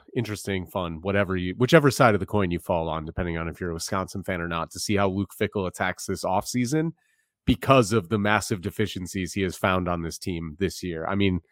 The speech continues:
obviously quarterback is number one priority because they, they desperately need somebody, but, uh, just having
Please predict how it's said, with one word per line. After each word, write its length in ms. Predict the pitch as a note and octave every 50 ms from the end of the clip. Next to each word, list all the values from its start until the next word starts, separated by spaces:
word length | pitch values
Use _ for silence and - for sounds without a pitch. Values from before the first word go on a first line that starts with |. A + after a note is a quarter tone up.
| _ _ _ _ _ _ _ _ _ -
obviously 380 | C#3 C3+ C#3+ C#3 - - C3
quarterback 540 | - - B2 B2 A2 A2 G2+ G#2+ G#2 G2+ -
is 120 | G2+ F2+ F#2+
number 240 | A2 G2 F#2 F#2
one 380 | F2+ F#2+ F#2+ F#2 F2+ F2+ E2+ - _ _ _ _ -
priority 540 | - A2+ G2 F#2 F2+ F2 F2 E2 D#2+ E2 E2
because 380 | D2+ D#2 D#2 - F#2 E2+ D2+ -
they, 300 | F#2+ F2+ F2+ F2+ F2 E2+
they 180 | - F#2+ F#2
desperately 540 | D#2+ - G2 F#2 - - - G2 E2+ F2+ F2+
need 220 | F2+ F2+ F2+ D#2+
somebody, 460 | - - A2+ A2 G#2+ A2+ A2 A2 A2+ A2+
but, 340 | F2 G2+ G2 F#2 E2+ - _ _ _ _ _ _ _ _ _ _ _ _ - -
uh, 260 | F#2 F2 E2+ E2+ E2 -
just 240 | A2+ A#2+ C#3+ C3 -
having 600 | - B2 B2+ C3 A2+ A#2+ A#2 A2 G#2 G#2 F#2+ F#2